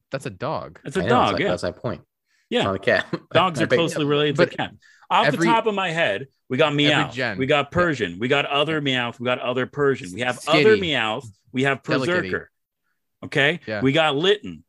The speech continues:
Speaker 2: we got Litleo. That's a lion. Type of a cat. We got
Speaker 1: Yeah.
Speaker 2: Purrloin. We, we got Purugly. We got Glameow.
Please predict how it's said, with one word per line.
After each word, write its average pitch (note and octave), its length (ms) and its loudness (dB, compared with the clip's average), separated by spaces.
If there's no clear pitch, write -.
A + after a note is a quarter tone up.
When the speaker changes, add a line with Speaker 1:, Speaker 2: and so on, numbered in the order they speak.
Speaker 2:
we C3 80 -6
got C#3+ 200 0
Litleo. A#2 640 -4
That's C3+ 200 -2
a E3 40 -4
lion. E3 500 -2
Type E3 300 0
of F#3+ 140 6
a F#3+ 60 6
cat. A3 360 0
We D3 120 0
got F3+ 240 0
Speaker 1:
Yeah. - 80 -8
Speaker 2:
Purrloin. C#3+ 520 2
We, D3+ 200 0
we D3 160 0
got F3 240 2
Purugly. F#3+ 680 0
We C#3 80 0
got E3 160 2
Glameow. D3+ 720 0